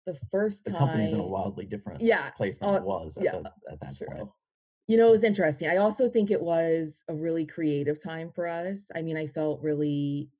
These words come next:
Speaker 1: creative, just, you know, being pregnant and bringing new life into the world. I think there was just so much newness around us that that really drove us, and we felt and still feel like we're, you know,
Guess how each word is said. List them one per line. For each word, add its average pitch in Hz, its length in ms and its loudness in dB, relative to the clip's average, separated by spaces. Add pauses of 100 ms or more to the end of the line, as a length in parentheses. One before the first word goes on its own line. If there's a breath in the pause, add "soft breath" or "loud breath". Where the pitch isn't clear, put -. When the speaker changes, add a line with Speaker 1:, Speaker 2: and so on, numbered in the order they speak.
(200)
Speaker 1:
creative, 156 800 -2
just, 151 380 -6 (120)
you 165 80 -6
know, 143 160 -2 (100)
being 156 420 -2
pregnant 147 680 -4
and 143 340 -6 (280)
bringing 156 280 -2
new 151 140 0
life 143 360 -6
into 151 180 -4
the 147 80 -4
world. 143 580 -4
I 147 120 -6
think 156 300 -4 (380)
there 165 100 -2
was 156 120 -2
just 156 240 -10
so 156 140 0
much 151 240 -6
newness 151 720 -2
around 147 460 -6
us 185 420 -6
that 156 160 -8
that 147 220 -6
really 143 520 -2 (580 soft breath)
drove 151 380 2
us, 175 540 -4
and 156 540 -2 (240)
we 165 100 -6 (180)
felt 165 420 0
and 156 200 -4
still 180 300 2
feel 151 380 -2
like 143 220 -8
we're, 147 360 -2 (140)
you 160 100 -6
know, 139 200 -4